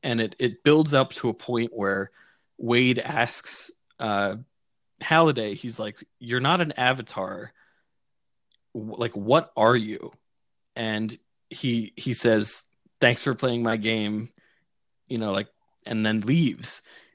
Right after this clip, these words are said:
And the way I'm putting it is obviously not as special and as cool as it is in the movie,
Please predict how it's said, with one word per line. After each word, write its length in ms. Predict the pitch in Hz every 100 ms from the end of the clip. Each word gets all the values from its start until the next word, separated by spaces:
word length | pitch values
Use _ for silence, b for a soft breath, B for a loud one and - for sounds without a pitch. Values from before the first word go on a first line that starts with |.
| b -
And 360 | 131 127 123 -
the 300 | 135 143 147
way 200 | 147 196
I'm 140 | 175 175
putting 300 | 151 127 117
it 120 | 110
is 120 | 110
obviously 400 | 113 107 104 110
not 300 | 104 107 98
as 200 | 113 104
special 580 | - - 110 - 110 95
and 120 | 98
as 200 | 101 -
cool 360 | - - 117 107
as 100 | 101
it 80 | 107
is 160 | 98
in 100 | 104
the 60 | 113
movie, 360 | 143 131 107